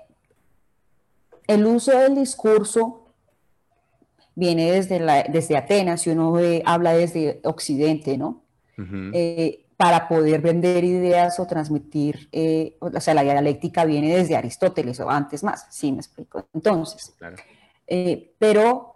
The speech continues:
Speaker 1: eh, y en esa medida te podría decir que la palabra per se ha sido utilizada para, eh, llevar ideas hacia las personas, y es-, a-, ahondaría mucho más en eso, pero desde mi perspectiva ya muy personal,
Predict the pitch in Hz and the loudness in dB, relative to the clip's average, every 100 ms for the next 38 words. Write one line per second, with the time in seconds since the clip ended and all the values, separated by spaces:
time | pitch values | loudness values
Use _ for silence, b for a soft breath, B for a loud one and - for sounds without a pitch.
0 | - - - - 208 196 185 202 208 214 | -10 -6 -4 0 2 2 2 0 2 2
1 | 196 196 214 196 160 147 165 185 180 190 | 0 -2 -2 0 2 0 0 -4 -2 0
2 | 175 165 147 143 139 147 170 156 139 156 | 0 0 0 2 0 0 -2 -2 -6 -4
3 | 156 151 180 165 160 147 131 135 135 180 | -4 -4 -6 -6 -4 -2 0 0 0 2
4 | 160 156 143 - _ - 151 131 - _ | 2 2 -2 -4 _ -8 -4 -4 -6 _
5 | _ _ _ - 151 165 156 160 165 180 | _ _ _ -10 0 2 4 4 4 2
6 | 175 165 165 156 170 165 156 135 - 147 | 2 4 2 2 -2 -2 -2 -2 -4 -6
7 | 127 170 156 143 147 - _ _ _ _ | -2 0 2 0 -4 -8 _ _ _ _
8 | _ _ - 170 160 151 - 170 - 185 | _ _ -2 2 2 0 0 2 4 4
9 | 185 170 170 190 202 220 220 233 240 208 | 4 4 4 4 2 2 2 2 2 4
10 | 254 - 170 156 143 _ _ _ _ _ | 2 2 2 2 -2 _ _ _ _ _
11 | _ 151 175 160 160 160 - 156 - 156 | _ 0 2 2 0 -2 -4 -8 0 2
12 | 151 175 185 208 220 202 156 156 160 | 4 2 2 0 0 0 0 0 -2